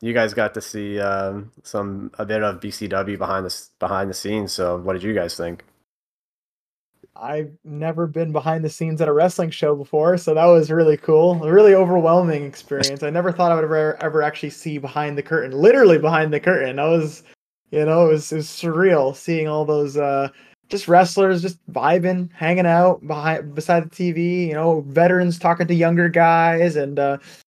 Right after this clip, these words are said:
Speaker 2: uh, the funniest thing was, uh, seeing, you know, a heel wrestler come out to boos and then going backstage and,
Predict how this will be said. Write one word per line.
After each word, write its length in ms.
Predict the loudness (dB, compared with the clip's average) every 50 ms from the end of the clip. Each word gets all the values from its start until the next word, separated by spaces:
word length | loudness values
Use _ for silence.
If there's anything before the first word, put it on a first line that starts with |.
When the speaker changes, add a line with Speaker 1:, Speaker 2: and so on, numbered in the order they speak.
| _ -14 0
Speaker 2:
uh, 220 | 2 4 4 6 4
the 100 | 2 4
funniest 420 | 4 6 6 8 6 6 4 4
thing 240 | 4 4 6 6 6
was, 180 | 4 2 4 4
uh, 260 | 4 4 4 4 2
seeing, 580 | 0 -4 -2 0 2 2 2 2 -2 -2 -4 -6 -10
you 160 | -8 -6 -4
know, 460 | -4 0 0 2 2 2 0 -2 -6 -12 _ _ _ _ _ _ _ _ _
a 60 | -10
heel 300 | -8 0 4 6 8 8
wrestler 420 | 8 8 6 6 6 4 2 2 2
come 220 | 4 2 2 4
out 240 | 4 2 0 0 -4
to 80 | -8 -8
boos 440 | -4 -2 0 2 2 2 2 2 0
and 80 | -2
then 140 | -4 -4 -2
going 200 | -2 0 0 2
backstage 640 | 2 2 2 2 -2 -6 -4 -2 0 0 0 -2 -4
and, 340 | -6 -10 -10 -12 -14 -14